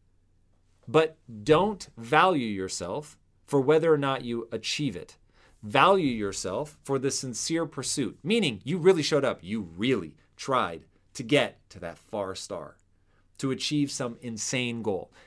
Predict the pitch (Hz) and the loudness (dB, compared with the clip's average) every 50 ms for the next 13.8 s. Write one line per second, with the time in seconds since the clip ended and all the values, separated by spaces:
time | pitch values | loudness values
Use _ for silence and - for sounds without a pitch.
0 | _ _ _ - 101 90 87 101 107 147 - 151 143 135 135 135 135 131 - _ | _ _ _ -18 -16 -12 -8 -6 -6 -4 -2 -4 -4 -4 -2 -4 -6 -8 -10 _
1 | _ _ - 117 147 151 151 156 147 139 - - 139 131 127 120 - 110 123 131 | _ _ -6 -4 -2 0 2 2 2 0 0 2 2 2 2 0 -2 -4 -4 -2
2 | 151 139 135 131 131 131 131 131 127 120 127 120 107 - 127 120 117 117 117 123 | 0 0 0 0 -2 -4 -4 -4 -4 -6 -6 -8 -8 -6 -4 -2 0 2 4 6
3 | 139 170 196 160 143 - 110 98 98 87 - - - 90 82 - - _ _ _ | 6 6 6 6 2 -8 -12 -12 -10 -10 -10 -10 -10 -14 -18 -18 -20 _ _ _
4 | - - _ - 165 156 156 160 220 226 220 226 185 220 233 190 160 151 151 - | -20 -18 _ -8 -6 -4 0 4 6 6 6 4 0 0 2 2 0 -2 -4 -8
5 | - _ _ - 127 147 160 151 117 - 151 170 196 214 208 175 147 143 127 120 | -14 _ _ -2 2 2 2 2 4 4 6 8 8 6 6 2 0 -2 -2 -4
6 | 113 110 - 117 110 110 - - 113 107 - - - 202 214 214 220 196 175 160 | -6 -4 -2 -2 -2 -2 -4 -6 -10 -6 -4 -2 2 4 4 4 4 2 0 -2
7 | 143 - - 143 123 117 - 165 175 151 123 113 120 - _ _ - 196 202 240 | -2 0 0 0 0 0 0 -2 -2 -2 -2 -4 -6 -10 _ _ -2 2 2 2
8 | 220 247 262 254 285 285 285 285 - 269 302 311 302 233 131 98 90 - _ _ | 2 2 2 4 4 4 4 4 6 6 8 8 8 4 2 -2 -6 -14 _ _
9 | _ _ - - 143 170 190 165 170 151 139 139 156 175 180 180 180 180 180 180 | _ _ -6 0 2 2 4 4 2 0 0 -2 -2 -2 -2 -4 -4 -6 -8 -10
10 | 175 - - - 147 139 139 147 147 143 131 117 117 113 101 80 71 67 67 - | -10 -12 -8 -6 -6 -2 0 0 0 0 0 0 -4 -6 -6 -6 -10 -14 -16 -20
11 | _ _ _ _ _ _ _ _ _ _ _ _ _ _ - _ _ - - 156 | _ _ _ _ _ _ _ _ _ _ _ _ _ _ -20 _ _ -6 0 0
12 | 160 156 165 160 156 143 - 107 101 95 90 - 139 156 160 151 151 147 143 151 | 2 4 6 4 4 4 0 -10 -14 -14 -10 -6 -2 -2 0 2 0 0 -2 -4
13 | - - - - - - - - 131 151 160 156 151 151 - | -10 -8 -6 -4 -4 -4 -4 -4 -2 -2 -2 -2 -4 -6 -10